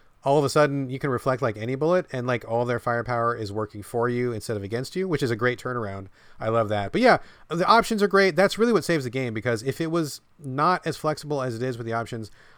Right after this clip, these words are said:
I don't think I would have liked it as much. I certainly would have died a lot more. I would have been more frustrated. And I just, I just appreciate that they're not really being judgmental, you know? You don't have to play it their way or the highway. You can be like, "I like your game, but it's too hard." And they're like, "Okay, well, let's make it easier for you. We want you to enjoy our game."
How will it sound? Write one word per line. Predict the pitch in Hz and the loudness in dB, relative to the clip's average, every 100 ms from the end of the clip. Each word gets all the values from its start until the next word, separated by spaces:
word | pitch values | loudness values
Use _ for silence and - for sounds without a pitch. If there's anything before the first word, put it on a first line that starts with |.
| - | -4
I | 156 | -2
don't | 139 160 | 4 4
think | 156 165 | 4 0
I | 160 | 2
would | 160 | 2
have | 151 110 | 2 0
liked | 117 143 | -4 -2
it | 170 | -6
as | 160 | -2
much. | 190 - - | -4 -4 -6
I | 135 | -6
certainly | - 156 156 147 | -2 -4 -2 0
would | 143 | 0
have | 107 | 0
died | 101 110 131 | -2 -2 0
a | |
lot | 147 143 | 0 -2
more. | 143 143 | -2 0
I | 120 | 0
would | 127 | 0
have | 123 | -2
been | 113 | -4
more | 107 | -6
frustrated. | - 113 - 120 113 110 - - - - | -4 -6 -4 -4 -2 -4 -10 -20 -20 -10
And | 131 123 120 120 113 _ - - | -4 -2 -2 -4 -8 _ -18 -6
I | 139 | -2
just, | 160 170 - | -2 -4 0
I | 175 | 0
just | 202 | 0
appreciate | 202 214 202 214 | 0 0 0 0
that | 196 190 | -2 0
they're | 202 | 0
not | 185 185 | 0 0
really | 175 180 | 0 -2
being | 175 170 | -2 -2
judgmental, | 175 156 190 139 107 | -2 -2 -6 -4 -4
you | 110 | -2
know? | 117 | -2
You | 120 | 0
don't | 143 151 | 0 0
have | 151 | -2
to | 151 | -4
play | 160 156 | -2 -2
it | |
their | 123 131 | 0 0
way | 127 | 0
or | 120 | -2
the | 113 | -2
highway. | 247 147 120 | -2 -2 -4
You | 127 | -4
can | 139 | -6
be | 135 | -4
like, | 143 139 _ _ | -2 -4 _ _
"I | 123 | -4
like | 123 135 | -2 -4
your | 120 | -4
game, | 196 170 143 - _ _ _ - | -4 -4 -6 -12 _ _ _ -8
but | 110 | -8
it's | - | -6
too | - | -4
hard." | 135 185 180 | 0 2 2
And | |
they're | 175 | 0
like, | 175 180 - | 0 -2 -2
"Okay, | 214 226 262 | -2 0 -2
well, | 120 | -2
let's | 120 | -4
make | 143 143 | -6 -6
it | |
easier | 156 160 160 | -4 -4 -4
for | 196 | -2
you. | |
We | 202 | -2
want | 170 170 | -2 -4
you | - | -4
to | |
enjoy | 175 170 | -4 -2
our | 180 | -2
game." | 180 202 113 | -2 -6 -8